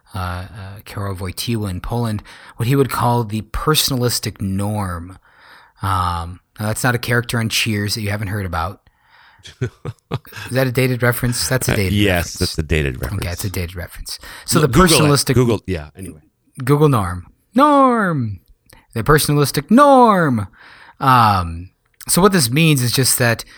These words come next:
Speaker 1: um, all of our human actions are called, and all of our human actions interact with other people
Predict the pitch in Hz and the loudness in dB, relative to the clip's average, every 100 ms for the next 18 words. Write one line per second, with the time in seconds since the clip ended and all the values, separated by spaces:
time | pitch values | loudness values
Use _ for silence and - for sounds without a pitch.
0 | - _ 120 110 110 107 101 _ _ _ | -20 _ -4 -2 -2 -4 -10 _ _ _
1 | _ _ _ _ - 165 233 175 147 123 | _ _ _ _ 0 4 6 6 4 2
2 | - 170 139 123 127 - 110 113 101 - | 0 2 2 0 0 -2 -2 -2 -2 -4
3 | 139 135 113 107 120 143 - - 196 - | 0 0 0 -2 -4 -6 -12 -4 -4 -4
4 | - _ 180 233 196 151 175 160 123 127 | -12 _ 4 4 4 2 2 2 2 2
5 | 143 120 143 160 139 131 - 120 110 104 | 0 -2 -2 0 2 2 0 -4 -4 -2
6 | - 98 95 92 | -2 -4 -8 -16